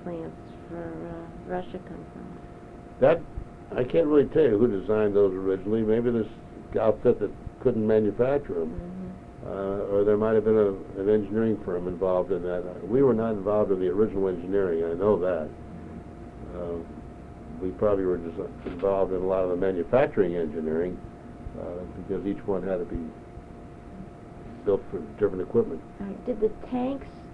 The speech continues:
Speaker 1: the structure of your tanks change from the beginning to the end of
Speaker 2: Oh,
Speaker 1: the
Speaker 2: yes.
Speaker 1: war?
Speaker 2: The, the first ones were known as the L V T two, but also called the alligator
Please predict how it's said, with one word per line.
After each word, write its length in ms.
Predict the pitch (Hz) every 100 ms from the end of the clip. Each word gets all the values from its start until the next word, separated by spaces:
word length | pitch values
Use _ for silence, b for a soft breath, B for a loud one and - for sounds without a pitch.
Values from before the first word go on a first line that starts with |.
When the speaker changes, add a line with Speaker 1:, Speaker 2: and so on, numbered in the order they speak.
| - - - 196
Speaker 1:
the 160 | 196
structure 460 | - 226 226 - 208
of 100 | 190
your 140 | 185 170 208
tanks 320 | 196 196 196 - -
change 400 | 196 190 190 196
from 160 | - 175
the 80 | 165 170
beginning 760 | 165 185 185 190 185 185 190 190 - -
to 60 | 185
the 280 | 175 170
end 220 | 170 185 190
of 80 |
Speaker 2:
Oh, 60 | 190
Speaker 1:
the 60 | 101
Speaker 2:
yes. 100 | 190
Speaker 1:
war? 140 | 190 - - - - - - - - -
Speaker 2:
The, 360 | 98 98 95 101
the 60 |
first 260 | 135 156 -
ones 200 | 120 120
were 120 | 110
known 480 | 104 107 107 98 92 - 92
as 80 | 90
the 100 | 98
L 160 | 107 113
V 160 | 107 104
T 240 | - 110 101 - - - - - -
two, 440 | 143 117 95 104 - - -
but 140 | 87 - - - - - - - - - - -
also 240 | 98 -
called 260 | 95 101 95
the 120 | 98
alligator 460 | 107 104 92 87